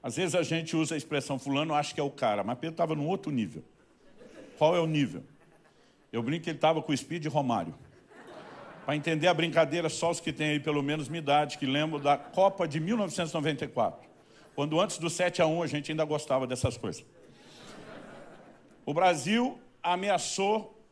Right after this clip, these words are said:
não ir pra Copa. Seria talvez a primeira que a gente não classificaria. A gente tava assim por um fio.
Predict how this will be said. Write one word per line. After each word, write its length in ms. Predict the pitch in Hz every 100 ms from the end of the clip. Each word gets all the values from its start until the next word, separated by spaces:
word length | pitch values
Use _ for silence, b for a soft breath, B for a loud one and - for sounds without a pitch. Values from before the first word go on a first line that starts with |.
| _ _ _ -
não 360 | 147 175 214 196
ir 220 | 220 - -
pra 220 | 202 139
Copa. 360 | - 123 - 110
Seria 360 | - 143 175
talvez 340 | 170 156 165 165
a 60 |
primeira 440 | - 170 160 208 180
que 120 | 160
a 40 |
gente 220 | 151 170
não 100 | 165
classificaria. 560 | 170 165 - 156 139 135
A 40 |
gente 160 | 156 175
tava 180 | 180 185
assim 240 | - 175
por 180 | 160 165
um 120 | 175
fio. 360 | 165 147 117